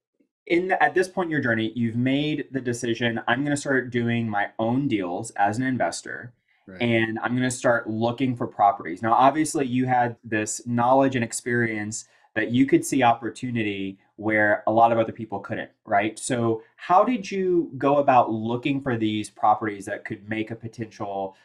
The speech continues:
Speaker 1: value add type deal?
Speaker 2: Sure. Very first, off the beginning, it was really, like, off the M L S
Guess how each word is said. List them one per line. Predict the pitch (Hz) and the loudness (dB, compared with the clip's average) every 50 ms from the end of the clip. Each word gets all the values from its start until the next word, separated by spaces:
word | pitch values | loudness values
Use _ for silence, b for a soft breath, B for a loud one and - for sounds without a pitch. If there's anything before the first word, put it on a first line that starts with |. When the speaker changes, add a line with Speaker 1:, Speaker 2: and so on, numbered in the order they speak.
| b 98 | b -10
Speaker 1:
value | 95 107 104 101 101 104 101 101 101 - | 2 4 6 6 6 4 0 -6 -6 -4
add | - - - 92 92 92 87 - _ _ | -2 0 0 0 0 -2 -6 -14 _ _
type | - - - 92 - - | -12 -8 -6 -6 -8 -8
deal? | - 92 90 82 64 - - _ _ _ _ _ _ _ _ _ - | -10 -8 -8 -8 -8 -12 -14 _ _ _ _ _ _ _ _ _ -6
Speaker 2:
Sure. | 135 127 120 110 104 95 101 | -4 -2 -2 -4 -6 -10 -8
Very | 117 139 160 196 190 | -2 0 2 2 0
first, | 190 - 147 160 180 170 - | 0 0 2 2 2 2 0
off | 131 131 139 139 - | 0 0 0 -2 -4
the | 147 139 120 117 107 | -4 -2 -2 -2 -2
beginning, | 104 104 107 104 107 120 123 147 156 143 123 117 | -6 -8 -12 -10 -4 -4 -2 0 0 0 0 0
it | 117 117 | -2 -2
was | 120 120 110 110 | -4 -4 -6 -6
really, | 123 131 139 139 135 | -4 -4 -2 -2 -2
like, | 127 127 123 110 110 _ b b b b b b - | -2 -2 -4 -4 -6 _ b b b b b b -6
off | 123 135 135 - | -6 -6 -4 -2
the | - 127 | -2 0
M | 127 127 127 | 2 2 2
L | 123 113 110 113 | 2 0 0 0
S | 127 123 104 101 98 - - - | 0 -2 -2 -4 -6 -8 -10 -10